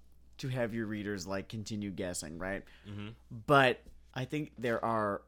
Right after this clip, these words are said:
Speaker 1: far more interesting questions to leave your readers guessing about than how does this guy, like, make the fucking six bodies work? That's not much of a mystery. That's mostly just you have a guy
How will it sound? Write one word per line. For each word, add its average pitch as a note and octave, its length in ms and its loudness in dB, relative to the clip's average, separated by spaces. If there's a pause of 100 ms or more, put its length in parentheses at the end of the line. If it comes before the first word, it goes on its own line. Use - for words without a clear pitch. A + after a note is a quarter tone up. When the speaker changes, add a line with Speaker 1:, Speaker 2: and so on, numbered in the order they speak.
Speaker 1:
far G#2 360 0
more G2 400 -2
interesting F#2+ 500 -8 (760)
questions G2 680 -4
to G2+ 60 -10
leave G2 240 -6
your F#2 140 -6
readers F#2 420 -6
guessing F#2 420 -4
about D#2 480 -6
than F2 420 -6 (920)
how A2 160 -2
does G#2+ 120 -2
this G2 220 -6
guy, G2 380 0 (100)
like, G2 280 -4
make G#2 200 -6
the G2+ 100 -6
fucking F#2+ 340 -6
six - 320 -4
bodies F2 440 -4
work? D2+ 340 -10 (260)
That's C#3+ 140 -6
not F#3 180 4 (240)
much A#2 500 0
of A2 140 2
a G#2 60 0
mystery. F#2 560 -2
That's G2+ 220 -2
mostly G#2+ 360 -2
just G2 260 -4
you A2 120 -2
have A2+ 180 2
a A2+ 40 -2
guy G#2+ 440 4